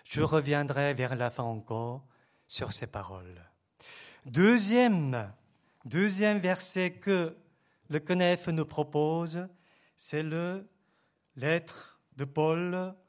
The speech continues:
aux Colossiens, chapitre premier,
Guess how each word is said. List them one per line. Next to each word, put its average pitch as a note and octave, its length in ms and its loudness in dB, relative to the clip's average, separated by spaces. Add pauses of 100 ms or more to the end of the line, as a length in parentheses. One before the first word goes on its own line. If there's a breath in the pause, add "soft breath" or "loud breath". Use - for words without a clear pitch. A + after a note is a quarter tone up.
(300)
aux D3 140 -2
Colossiens, C#3+ 720 -2 (920 soft breath)
chapitre D#3+ 760 -4
premier, C3 760 -6